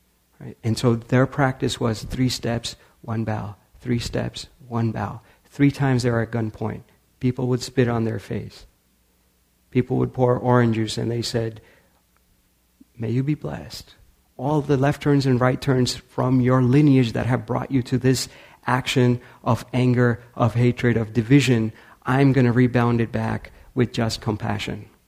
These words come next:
And that was their commitment. It was just an incredible thing. Then he gets, arrives after two years and nine months.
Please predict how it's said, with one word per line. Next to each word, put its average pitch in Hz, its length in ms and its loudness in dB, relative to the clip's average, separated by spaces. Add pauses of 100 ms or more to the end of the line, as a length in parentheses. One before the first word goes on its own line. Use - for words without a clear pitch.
(1300)
And 113 140 -2
that 127 320 -2
was 117 480 -4 (220)
their 113 160 -2
commitment. 110 560 -4 (340)
It 127 200 2
was 123 240 -4
just 113 240 -2
an 117 80 -2
incredible 113 640 -4
thing. 117 280 -6 (420)
Then 127 140 2
he 131 100 2
gets, 127 420 -4 (360)
arrives 110 680 -4 (140)
after 117 260 -4
two 143 220 -2
years 123 340 2
and 107 100 -2
nine 110 260 -2
months. 110 440 -6